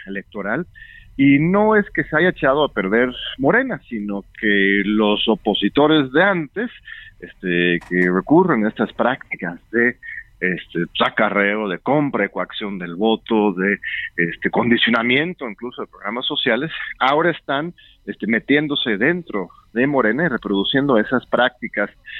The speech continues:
aprendidas de otro lado. Mira, Morena tiene que estar abierto a la ciudadanía en general.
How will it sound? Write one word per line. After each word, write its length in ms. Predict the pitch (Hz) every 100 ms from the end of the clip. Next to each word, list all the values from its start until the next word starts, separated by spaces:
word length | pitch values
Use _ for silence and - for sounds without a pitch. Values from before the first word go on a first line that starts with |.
| - -
aprendidas 560 | 101 101 110 123 131
de 60 | 113
otro 180 | 92 92
lado. 260 | 92 90
Mira, 220 | 101 104
Morena 340 | 107 120 160 190
tiene 180 | 185 175
que 100 | 160
estar 280 | - 151
abierto 640 | - 110 110 143 147 170 156
a 100 | 131
la 220 | 131 131 _ _ _ _
ciudadanía 440 | 117 107 110 135 147
en 80 |
general. 540 | 143 127 123 160 156